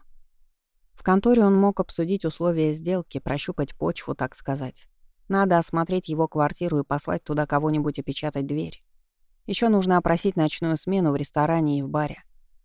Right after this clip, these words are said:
«Маловероятно, но возможно», подумала Ева и пожала плечами. «Вдруг повезёт. Чувствую, дело тут не в записи, на которой пара несостоящих в браке актёров занимается обычным сексом,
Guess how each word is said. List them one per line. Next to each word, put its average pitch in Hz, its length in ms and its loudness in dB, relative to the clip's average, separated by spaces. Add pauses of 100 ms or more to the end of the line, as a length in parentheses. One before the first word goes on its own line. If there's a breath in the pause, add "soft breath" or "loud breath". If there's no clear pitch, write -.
(340)
«Маловероятно, 185 840 0
но 143 100 -2
возможно», 151 540 -4
подумала 143 400 0
Ева 156 340 -4
и 143 80 -6
пожала 143 380 -4
плечами. 139 640 -10 (640)
«Вдруг 156 400 2
повезёт. 143 560 -2 (720)
Чувствую, 160 520 0
дело 156 300 2
тут - 220 -6
не 151 140 2
в 147 40 -2
записи, 156 560 -4
на 139 160 -4
которой 143 360 -2
пара 151 280 2
несостоящих 143 800 -2
в 143 60 -2
браке 143 420 -2
актёров 147 520 -6 (400)
занимается 151 680 2
обычным 143 440 0
сексом, - 580 -6